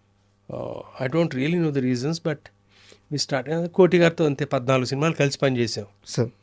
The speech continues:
Speaker 1: నేనంటే ప్రాణం, నాకు కోటి అంటే అంత ఇష్టం. So, మా ట్రావెల్‌లో కూడా చాలా చక్కటి మ్యూజిక్, శాస్త్రి గారి పాటలు,
Speaker 2: మ్మ్, మ్మ్.
Speaker 1: that we enjoyed that phase అండి.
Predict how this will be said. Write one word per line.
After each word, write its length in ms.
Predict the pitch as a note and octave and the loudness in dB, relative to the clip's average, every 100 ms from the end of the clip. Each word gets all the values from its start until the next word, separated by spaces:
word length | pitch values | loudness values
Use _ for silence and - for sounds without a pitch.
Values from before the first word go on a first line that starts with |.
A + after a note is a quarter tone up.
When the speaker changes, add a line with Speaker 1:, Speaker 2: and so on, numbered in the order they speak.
| _ - _ _ _ _ _ _ _ _ _ _ _ _ - C#3+ | _ -20 _ _ _ _ _ _ _ _ _ _ _ _ -10 4
Speaker 1:
నేనంటే 360 | D#3+ E3 E3 | 8 8 6
ప్రాణం, 340 | F3+ C#3 A#2+ G#2 - | 4 4 4 0 -4
నాకు 240 | C3 E3+ | -4 -4
కోటి 300 | D#3 D#3 D3 | 0 0 2
అంటే 120 | C#3+ | 0
అంత 180 | C#3 B2+ | 0 -2
ఇష్టం. 260 | C3 - A2 - _ _ _ _ _ _ _ _ _ _ _ _ _ _ _ - C#3 | -6 -6 -10 -16 _ _ _ _ _ _ _ _ _ _ _ _ _ _ _ -20 -6
So, 40 | |
మా 160 | C#3+ D#3+ | 6 6
ట్రావెల్‌లో 480 | E3 E3 F3+ G3 F#3+ | 6 4 4 2 2
కూడా 240 | G3 A3 G#3+ | 2 0 0
చాలా 120 | E3+ E3+ | -2 -2
చక్కటి 240 | D#3+ G3 F3 | -2 0 4
మ్యూజిక్, 560 | F3 D#3+ E3 - G#3+ | 4 4 -2 -4 -6
శాస్త్రి 400 | - C#3+ C#3 - | -2 -2 -2 -2
గారి 120 | D3 | -4
పాటలు, 500 | B2+ C#3+ C#3+ C#3+ E3 E3 | -4 -4 -4 -4 -8 0
Speaker 2:
మ్మ్, 240 | C#3+ F3 | 2 2
మ్మ్. 440 | C3 B2+ A2 B2 B2 | 0 -4 -6 -10 -6
Speaker 1:
that 140 | D#3+ - _ - | -6 -6 _ -4
we 260 | F3 G3+ F#3+ | 0 4 6
enjoyed 360 | F#3 A3 A3 F3 | 8 12 12 10
that 160 | F3 - F3 | 6 8 10
phase 280 | F3 C#3+ | 10 10
అండి. 220 | B2+ G2 | 6 4